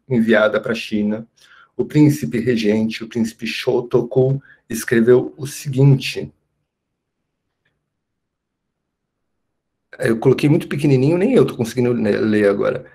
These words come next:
Shis-, Nishutsusho Tenchi Chisho Nichibotsusho Tenchi Muyo.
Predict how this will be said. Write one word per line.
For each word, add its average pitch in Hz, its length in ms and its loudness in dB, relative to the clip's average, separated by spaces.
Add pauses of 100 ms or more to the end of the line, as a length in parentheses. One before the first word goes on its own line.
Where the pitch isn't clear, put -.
(760)
Shis-, - 580 -4 (240)
Nishutsusho 156 1500 2 (320)
Tenchi 147 720 -4 (480)
Chisho 135 720 -2 (360)
Nichibotsusho 113 1300 -6 (100)
Tenchi 139 760 -2 (160)
Muyo. 98 800 0